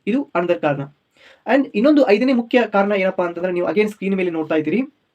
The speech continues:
ಇಲ್ಲಿ ತಪ್ಪಾದ ಹೇಳಿಕೆಯನ್ನು ಕಂಡುಹಿಡಿಯಿರಿ, ಸರಿಯಾದ ಹೇಳಿಕೆಯನ್ನ ಕಂಡುಹಿಡಿಯಿರಿ ಅಥವಾ ಸರಿಯಾದ ಹೇಳಿಕೆಯನ್ನ ಓದಿ ಆಯ್ಕೆ ಮಾಡಿರಿ. ಇನ್ನು ನೆಕ್ಸ್ಟ್ ಪ್ರಶ್ನೆಗಳ ರೂಪವನ್ನ ಹೆಂಗ್ ಕೇಳಿದಾರೆ ನೋಡ್ರಿ ಇಲ್ಲಿ.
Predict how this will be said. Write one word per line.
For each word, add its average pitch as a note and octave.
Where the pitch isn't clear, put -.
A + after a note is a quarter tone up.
ಇಲ್ಲಿ C#4+
ತಪ್ಪಾದ A3+
ಹೇಳಿಕೆಯನ್ನು G#3
ಕಂಡುಹಿಡಿಯಿರಿ, E3
ಸರಿಯಾದ A3
ಹೇಳಿಕೆಯನ್ನ F#3+
ಕಂಡುಹಿಡಿಯಿರಿ E3
ಅಥವಾ A3
ಸರಿಯಾದ B3+
ಹೇಳಿಕೆಯನ್ನ A3+
ಓದಿ G#3
ಆಯ್ಕೆ A3
ಮಾಡಿರಿ. D#3
ಇನ್ನು A3
ನೆಕ್ಸ್ಟ್ B3
ಪ್ರಶ್ನೆಗಳ B3
ರೂಪವನ್ನ A#3
ಹೆಂಗ್ G3+
ಕೇಳಿದಾರೆ F3+
ನೋಡ್ರಿ D#3+
ಇಲ್ಲಿ. F3